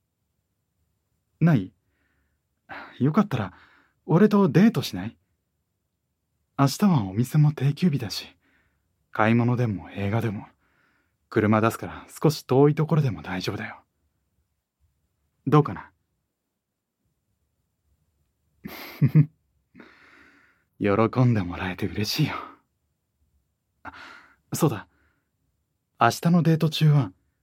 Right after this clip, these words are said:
お互いに名前で呼び合わない？こうして恋人同士になれたんだから、君に俺の名前をたくさん呼んでほしくて。もちろん、俺もたくさん呼ぶ。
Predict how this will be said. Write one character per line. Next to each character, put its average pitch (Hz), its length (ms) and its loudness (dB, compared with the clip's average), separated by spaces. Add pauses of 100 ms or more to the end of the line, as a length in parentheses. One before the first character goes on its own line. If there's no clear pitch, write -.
(380)
お 131 100 2
互 180 260 6
い 170 40 6
に 170 140 6
名 123 200 4
前 196 200 6
で 196 160 4
呼 175 120 2
び 170 120 2
合 175 80 4
わ 170 60 2
な 104 120 -2
い？ 92 120 -10 (2250)
こ 101 160 -2
う 101 60 0
し - 80 -10
て 98 140 -8
恋 123 340 0
人 135 120 2
同 139 140 4
士 131 140 -4
に 87 100 -8
な 85 120 -12
れ 104 80 -14
た - 100 -12
ん 82 60 -14
だ - 100 -16
か - 100 -14
ら、 - 240 -16 (1040)
君 98 260 -2
に 95 160 -2
俺 85 240 -6
の 101 160 -2
名 101 140 -2
前 104 180 -2
を 101 120 -6
た - 180 -12
く - 60 -12
さ 127 160 2
ん 120 100 0
呼 117 80 -6
ん 123 60 -2
で 127 80 -8
ほ 127 160 -10
し - 100 -10
く - 80 -20
て。 - 80 -18 (1400)
も 139 100 4
ち 220 100 4
ろ 175 100 6
ん、 - 120 -10 (560)
俺 110 180 2
も 101 160 -2
た - 120 -8
く - 60 -14
さ - 140 -10
ん 87 60 -10
呼 92 80 -10
ぶ。 - 160 -18